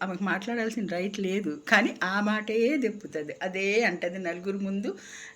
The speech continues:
నిన్ను అవమానపడేలాగా మాట్లాడుతది. అందుకని మన సొంత విషయాలు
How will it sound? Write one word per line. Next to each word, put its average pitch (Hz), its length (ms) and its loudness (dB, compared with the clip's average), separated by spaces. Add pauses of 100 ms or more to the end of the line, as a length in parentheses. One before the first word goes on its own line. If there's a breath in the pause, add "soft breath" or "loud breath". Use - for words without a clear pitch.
నిన్ను 185 460 0
అవమానపడేలాగా 180 920 0
మాట్లాడుతది. 165 720 -4
అందుకని 156 680 -4 (760 loud breath)
మన 175 100 -6
సొంత 180 360 -4
విషయాలు 180 680 0